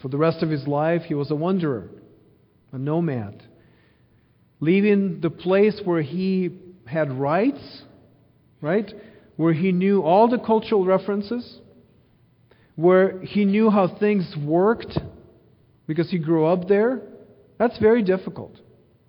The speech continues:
That's very difficult to do that. If you're not from here and you've come here from somewhere else, you know that's a big adjustment.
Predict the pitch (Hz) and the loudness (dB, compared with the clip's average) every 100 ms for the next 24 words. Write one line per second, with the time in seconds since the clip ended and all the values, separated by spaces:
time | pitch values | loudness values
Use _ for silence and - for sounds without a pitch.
0 | _ 170 175 214 233 185 147 139 127 127 | _ -6 0 0 2 -2 -4 -10 -10 -10
1 | 123 113 104 107 _ _ _ _ _ _ | -10 -10 -12 -18 _ _ _ _ _ _
2 | _ _ _ _ _ _ _ _ _ 165 | _ _ _ _ _ _ _ _ _ -6
3 | 160 202 202 240 - 226 196 - 214 185 | 0 0 2 0 -2 -4 -4 -4 0 2
4 | 151 143 139 - 220 247 214 170 139 - | 0 -2 -6 -6 -2 -2 0 -2 -2 -4
5 | 131 156 147 139 123 113 - - - _ | -8 -6 -4 -4 -6 -10 -14 -20 -20 _
6 | _ _ _ _ _ 175 208 240 180 208 | _ _ _ _ _ 0 2 2 2 2
7 | 240 185 220 202 165 175 180 - 110 - | 0 0 2 2 0 -2 -4 -8 -14 -14